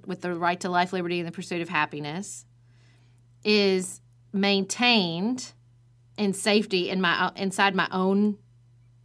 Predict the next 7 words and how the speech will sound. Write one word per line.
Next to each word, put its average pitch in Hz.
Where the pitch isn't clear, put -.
personhood, 165
no 196
matter 226
what 269
happens 240
in 185
this 185